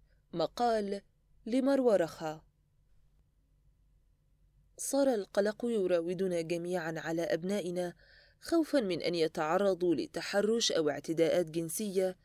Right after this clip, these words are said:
لأننا لمسنا أن هذه الحوادث قائمة ومتكررة،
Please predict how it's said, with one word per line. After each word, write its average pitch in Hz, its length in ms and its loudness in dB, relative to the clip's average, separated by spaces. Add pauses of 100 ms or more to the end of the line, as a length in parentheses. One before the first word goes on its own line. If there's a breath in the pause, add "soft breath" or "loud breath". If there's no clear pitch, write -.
(320)
لأننا 175 480 0
لمسنا 165 600 0
أن 214 120 -2
هذه 190 360 0
الحوادث 175 600 -2 (240)
قائمة 196 540 -2
ومتكررة، 170 880 -6